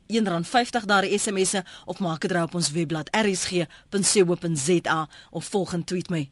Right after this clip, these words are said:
by Lenet Francis een. Ons praat met anoniem, dit lyk vir my. Anoniem, jy's 'n oud landros.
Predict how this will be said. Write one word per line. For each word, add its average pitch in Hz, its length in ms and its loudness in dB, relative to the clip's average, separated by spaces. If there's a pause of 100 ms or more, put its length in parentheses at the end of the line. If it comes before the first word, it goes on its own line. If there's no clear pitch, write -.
by 165 160 2
Lenet 170 360 4
Francis 156 460 -2
een. 156 240 -2 (380)
Ons 247 140 -2
praat 294 200 2
met 285 220 4
anoniem, 262 520 8 (220)
dit 233 180 2
lyk 226 220 2
vir 233 140 -2
my. 285 160 2 (240)
Anoniem, 269 400 6
jy's 285 240 4
'n 277 100 4
oud 277 160 0
landros. 302 600 2